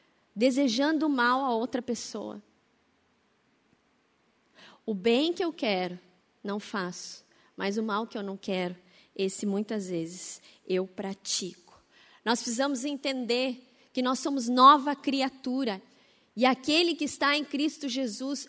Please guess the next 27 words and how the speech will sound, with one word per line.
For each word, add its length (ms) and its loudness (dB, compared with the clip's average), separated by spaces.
é 120 2
nova 420 2
criatura, 720 -4
e 60 -6
nós 160 -4
precisamos 340 -4
nos 180 -2
policiar 640 0
nesse 280 -6
sentido, 680 -4
porque 180 -4
senão 280 0
nós 180 2
vamos 320 -2
de 60 0
acordo 380 2
com 80 -2
a 120 2
correnteza. 1000 0
Nós 180 -2
vemos 260 0
isso 200 -2
na 140 0
prática, 960 -2
ah, 440 4
no 140 4
trânsito. 720 2